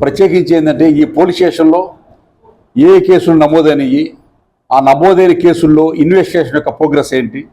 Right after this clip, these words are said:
మొత్తం వాటి గురించి డీటెయిల్గా అన్ని కూడా కాదు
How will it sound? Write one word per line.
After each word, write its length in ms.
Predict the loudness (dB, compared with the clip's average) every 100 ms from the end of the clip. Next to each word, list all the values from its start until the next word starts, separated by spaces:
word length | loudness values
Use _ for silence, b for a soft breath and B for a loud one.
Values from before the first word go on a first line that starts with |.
| _ _ _ _ _ _ _ _ _ _ _ -8 -6
మొత్తం 200 | -2 0 2
వాటి 200 | 2 2 0
గురించి 200 | -2 0
డీటెయిల్గా 380 | 0 0 0 0
అన్ని 140 | 0 0
కూడా 100 | 0 0 -2
కాదు 140 | 0